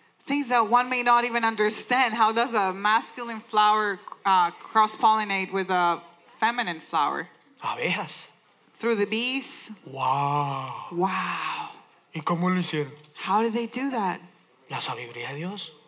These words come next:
Speaker 1: This, the wisdom of God in them.
Speaker 2: ¿Cierto? Y ustedes se maravillan viendo esos videos de animales donde uno ve un caballo nacer, o un elefante, o
Speaker 1: I don't know if you, if you, like, have, if you ever watched those videos where you see horses and elephants being born and just the wonder in that.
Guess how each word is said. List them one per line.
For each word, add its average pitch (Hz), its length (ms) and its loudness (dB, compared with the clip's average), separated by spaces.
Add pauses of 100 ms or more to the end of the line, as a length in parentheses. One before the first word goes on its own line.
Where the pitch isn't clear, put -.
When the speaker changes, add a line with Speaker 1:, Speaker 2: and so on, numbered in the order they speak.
(160)
Speaker 1:
This, - 300 -4
the 202 160 0
wisdom 185 680 -2
of 170 160 -6
God 180 280 6
in 170 140 -6
them. 156 200 -6 (720)
Speaker 2:
¿Cierto? 143 380 -12 (480)
Y 151 120 -6
ustedes 156 240 0
se 175 60 -2
maravillan 147 480 0
viendo 156 220 0
esos 160 160 -2
videos 143 260 -4
de 143 60 0
animales 147 320 -2
donde 147 160 -6
uno 135 100 -4
ve 147 80 0
un 147 60 -8
caballo 151 420 0
nacer, 143 540 0
o 139 60 -6
un 135 80 -8
elefante, 139 680 -2
o 120 220 -10 (220)
Speaker 1:
I 208 140 0
don't 226 120 0
know 240 100 2
if 214 120 -2
you, 214 280 -4
if 208 120 -6
you, 202 260 -2
like, 190 460 -2
have, 202 340 0
if 196 260 -4
you 202 100 2
ever 214 180 2
watched 202 440 4
those 190 180 0
videos 196 360 0
where 185 100 -2
you 185 80 -2
see 196 240 -6
horses 196 560 -2
and 170 140 -8
elephants 196 480 -2
being 190 220 -8
born 202 240 -2
and 170 80 -10
just 185 180 -4
the 214 80 2
wonder 185 480 0
in 151 240 -10
that. 135 240 -6